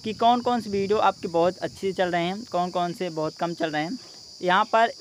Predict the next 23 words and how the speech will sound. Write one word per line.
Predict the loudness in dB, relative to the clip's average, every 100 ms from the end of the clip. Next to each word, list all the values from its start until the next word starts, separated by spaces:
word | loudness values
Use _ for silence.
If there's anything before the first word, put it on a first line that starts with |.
| -10 -8
spikes | -8 0 2 2 -2 -6
का | 0 2
option | 2 -2 -4
दिया | 0 0
गया | 2 0
है | 0
कि | -2 0
आपकी | 2 2 -2
spikes | -8 -2 -2 -2 -8
में | -6
कौन | -6 -4
कौन | -8 -8
से | -10
अच्छे | -12 -6 -6 -6 -14 -20 -8
video | 2 2 4 0
चल | 2 0
रहे | 2 0
हैं। | -2 -6 -16 -20 -18 -8
तो | 0
guys | 4 4 2
इस | -6
प्रकार | -4 2 4 2
अपने | 0 -2 -2 -4